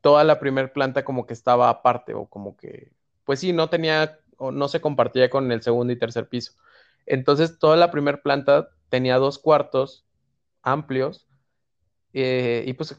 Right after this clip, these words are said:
realmente cabían dos camas por cuarto, ¿no? Entonces, nos recibieron a cuatro mexicanos,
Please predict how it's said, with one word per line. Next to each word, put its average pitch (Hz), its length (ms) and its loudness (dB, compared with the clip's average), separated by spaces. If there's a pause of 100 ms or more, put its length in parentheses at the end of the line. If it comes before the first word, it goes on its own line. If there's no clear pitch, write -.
realmente 196 300 2
cabían 175 340 2
dos 170 180 2
camas 165 260 0
por 135 140 -6
cuarto, 160 300 2
¿no? 147 200 -8 (600)
Entonces, 151 840 0 (1400)
nos 143 200 0
recibieron 147 540 0
a 156 80 -4
cuatro 143 260 0
mexicanos, 151 680 -4